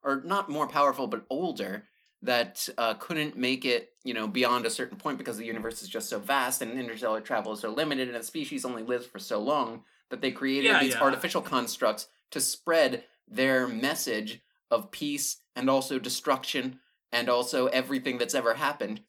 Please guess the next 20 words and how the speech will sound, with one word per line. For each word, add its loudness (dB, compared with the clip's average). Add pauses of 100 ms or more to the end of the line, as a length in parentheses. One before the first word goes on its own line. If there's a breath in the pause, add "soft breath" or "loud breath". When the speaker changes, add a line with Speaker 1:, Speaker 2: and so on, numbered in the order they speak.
Speaker 1:
throughout 2
the -6
universe. -4 (240 soft breath)
And 0
as 2
they 2
spread 0
throughout 2
that 0
universe, -4 (160)
their 0
message -2
becomes -4
less -2
clear -4 (260)
because -2
of -2
that 2
adaptive 0
radiation -2